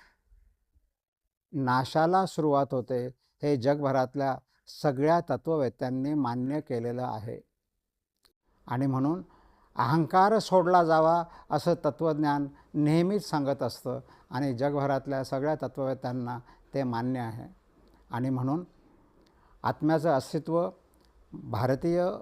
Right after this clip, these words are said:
तत्वज्ञानामध्ये समग्रपणे वर्णन केलेलं आहे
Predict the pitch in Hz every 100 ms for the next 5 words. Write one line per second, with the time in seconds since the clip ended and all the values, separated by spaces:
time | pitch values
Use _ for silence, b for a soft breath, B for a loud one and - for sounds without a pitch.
0 | - - 143 135 170 156 147 147 143 135
1 | 143 185 - b b b - - 175 190
2 | 196 208 202 190 190 170 151 156 156 143
3 | 135 131 113 120 -